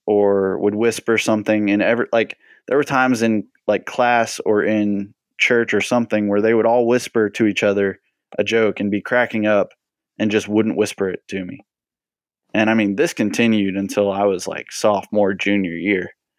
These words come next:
um, where it's just, like, I was almost that goody two shoes to people, um, people that didn't really know me that well. And even, like, my best friends would mess with me about it. Um,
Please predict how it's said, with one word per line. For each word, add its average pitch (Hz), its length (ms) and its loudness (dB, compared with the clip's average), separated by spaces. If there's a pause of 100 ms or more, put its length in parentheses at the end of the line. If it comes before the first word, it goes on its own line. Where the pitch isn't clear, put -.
(300)
um, 92 460 -4 (1300)
where 104 640 0 (680)
it's 117 220 0
just, - 240 0
like, 113 340 0 (180)
I 107 120 2
was 110 180 2
almost 110 340 2
that 101 260 0
goody 107 240 0
two 110 200 -2
shoes 113 300 0
to 113 80 -4
people, 120 540 0 (500)
um, 98 420 -4 (580)
people 139 240 0
that 123 160 0
didn't 117 180 2
really 113 200 0
know 107 180 0
me 117 120 2
that 120 180 0
well. 123 440 -2
And 110 160 -2
even, 117 480 0
like, 104 220 -2
my 104 120 -4
best 104 260 0
friends 107 260 0
would 98 120 -2
mess 98 300 -6
with 113 100 -2
me 117 140 2
about 127 280 2
it. 131 140 0 (680)
Um, 101 520 -2